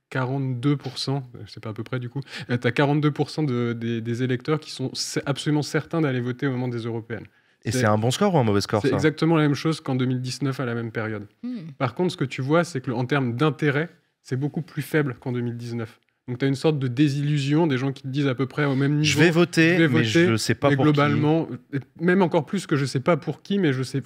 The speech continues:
Speaker 1: ça servira pas à grand
Speaker 2: Je sais pas
Speaker 1: chose,
Speaker 2: pourquoi,
Speaker 1: finalement.
Speaker 2: ouais,
Speaker 1: Il y a
Speaker 2: d'accord.
Speaker 1: pas, il y a pas d'entrain derrière, derrière le vote.
Speaker 3: Mm.
Speaker 2: Euh, dans les personnalités aussi, euh, bah, Valérie Ayé, je la connais peu, mais elle m'a l'air de bien incarner le macronisme. Euh, elle a l'air assez dans la droite ligne, euh, de ce que pense Emmanuel Macron.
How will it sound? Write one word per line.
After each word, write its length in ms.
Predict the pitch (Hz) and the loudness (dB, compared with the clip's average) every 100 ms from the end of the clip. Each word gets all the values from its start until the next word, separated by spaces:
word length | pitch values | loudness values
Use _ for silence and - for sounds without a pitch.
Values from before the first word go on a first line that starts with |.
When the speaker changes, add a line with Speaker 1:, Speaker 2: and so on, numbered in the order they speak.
| - - 117 107 - - | -10 -18 -14 -16 -16 -20
Speaker 1:
ça 160 | - 117 | -10 -4
servira 360 | 123 117 117 | -2 -2 -4
pas 120 | 113 | -2
à 40 | 120 | -2
grand 80 | 104 | -2
Speaker 2:
Je 80 | 104 | -2
sais 60 | |
pas 100 | 107 | -2
Speaker 1:
chose, 40 | - | -2
Speaker 2:
pourquoi, 160 | 110 110 | -2 -4
Speaker 1:
finalement. 160 | 82 | -4
Speaker 2:
ouais, 60 | 85 | -2
Speaker 1:
Il 40 | |
y 20 | |
a 20 | 92 | -2
Speaker 2:
d'accord. 120 | 131 | 0
Speaker 1:
pas, 80 | 147 | 0
il 60 | 131 | 0
y 60 | |
a 40 | 131 | 0
pas 140 | 139 | 0
d'entrain 560 | 127 139 135 - 156 143 | 0 0 0 -4 -2 0
derrière, 460 | 123 120 117 113 | 0 -2 -2 -4
derrière 240 | 110 113 113 | -6 -4 -4
le 80 | 113 | -6
vote. 260 | 107 - _ _ _ _ _ _ _ _ | -8 -12 _ _ _ _ _ _ _ _
Speaker 3:
Mm. 60 | 185 - _ _ _ _ - - - | -10 -10 _ _ _ _ -16 -12 0
Speaker 2:
Euh, 500 | 101 98 95 95 92 | 4 4 4 4 2
dans 120 | 98 | 2
les 80 | 113 | 4
personnalités 540 | 117 - 113 107 135 | 2 2 2 2 4
aussi, 340 | 110 101 - 117 | 2 2 2 2
euh, 60 | 95 | 4
bah, 120 | 95 | 2
Valérie 480 | 90 104 104 110 104 | 2 2 2 0 0
Ayé, 260 | 98 113 | 0 0
je 80 | 95 | 0
la 60 | 90 | -2
connais 280 | 101 92 92 | -2 -4 -2
peu, 280 | - 117 | 0 0
mais 120 | 101 90 | 0 -2
elle 80 | |
m'a 80 | 87 | -2
l'air 140 | 92 95 | -2 -2
de 100 | 87 | -4
bien 300 | 87 104 98 | -2 -2 -2
incarner 340 | 95 92 95 | -4 -4 -4
le 80 | 95 | -4
macronisme. 540 | 90 - 104 170 185 - - _ _ - | -4 -6 -6 -6 -6 -10 -16 _ _ -4
Euh, 200 | 87 90 | -2 -2
elle 60 | |
a 40 | 90 | -2
l'air 160 | 87 | -2
assez 180 | 87 - | -2 -2
dans 120 | 101 | 0
la 80 | 92 | 0
droite 240 | 87 90 - | -2 -4 -4
ligne, 240 | 101 92 | -4 -2
euh, 340 | 82 82 82 | -2 -2 -4
de 80 | 85 | -6
ce 60 | 87 | -8
que 80 | 98 | -6
pense 240 | 101 95 | -4 -4
Emmanuel 320 | 90 90 90 | -4 -2 -2
Macron. 380 | 87 87 147 170 | -4 -4 -2 -2